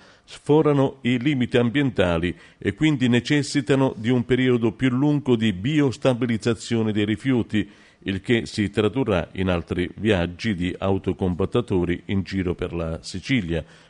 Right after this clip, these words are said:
come a luglio e come avviene in questi giorni, salvo che non si torni all'idea di spedire i rifiuti in eccesso altrove.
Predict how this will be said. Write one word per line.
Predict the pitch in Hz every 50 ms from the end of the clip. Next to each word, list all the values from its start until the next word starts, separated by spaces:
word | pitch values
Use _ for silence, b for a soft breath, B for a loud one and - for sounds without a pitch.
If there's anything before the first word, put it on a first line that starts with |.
| B B
come | - 113 107 101 98 87
a | - - 98
luglio | 98 107 123 139 143 143 139 135 143 143 - -
e | - 92 -
come | 131 120 101 87
avviene | 80 80 110 113 104 101 95 - B B B B B B
in | - 107 107 92
questi | - 110 98 92 - - 131
giorni, | 98 92 85 73 73 - - 71 71 - b b b b b b b
salvo | - - 123 123 135 139 131 120 135 143 - -
che | - - 110 104 -
non | 104 107 131 139 123
si | - - 113 -
torni | - 123 113 101 90 90 87
all'idea | 87 95 120 135 113 98 90 85 82 82 - -
di | 107 101 90
spedire | - - - 135 101 82 80 80 76 80 80 -
i | - 123
rifiuti | 127 127 110 - - 95 90 87 - - 98 98 -
in | - 123 113
eccesso | 98 87 - - - 90 82 - - - - 101 - -
altrove. | - 113 107 92 - 98 80 71 - - - - - - _